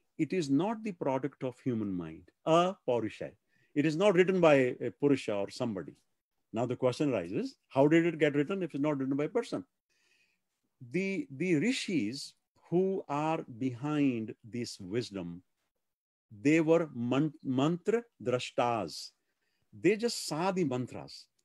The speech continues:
in their deep meditative absorption when they were in deep, whatever you want to call it, nirvikalpa samadhi.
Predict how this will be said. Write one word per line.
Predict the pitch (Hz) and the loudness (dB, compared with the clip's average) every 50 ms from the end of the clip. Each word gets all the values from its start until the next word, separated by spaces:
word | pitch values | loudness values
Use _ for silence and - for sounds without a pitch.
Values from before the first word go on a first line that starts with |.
| _ - | _ 0
in | 139 143 | 2 4
their | 143 143 143 | 6 6 6
deep | 123 107 98 127 147 170 170 - | 4 2 0 0 0 0 -2 -6
meditative | - 117 110 120 123 135 139 135 151 143 139 139 135 - | -8 -4 -2 -2 -2 -2 -2 -2 -2 -2 -2 -2 -6 -6
absorption | 117 - - - - 110 110 - - - 208 294 370 _ _ _ _ | -10 -12 -10 -6 -4 -4 -4 -4 -6 -6 -6 -6 -6 _ _ _ _
when | - 123 131 139 | -2 0 2 4
they | 139 139 139 | 6 6 6
were | 135 135 | 6 4
in | 135 127 117 | 2 0 -2
deep, | 95 85 127 156 151 _ _ _ _ _ _ _ _ _ _ _ | -2 0 -2 -2 -2 _ _ _ _ _ _ _ _ _ _ _
whatever | 117 117 113 127 139 139 143 | -4 0 2 2 4 4 4
you | 139 139 | 4 4
want | 131 135 131 135 | 4 2 0 0
to | 143 131 | 0 0
call | - 131 123 131 | 0 2 2 2
it, | 143 127 | 0 0
nirvikalpa | 120 120 139 143 139 147 135 147 139 139 135 131 | 2 2 4 4 4 2 2 2 2 2 2 -2
samadhi. | - 135 113 107 104 110 117 147 | -4 -4 -2 -2 -2 -2 -2 -4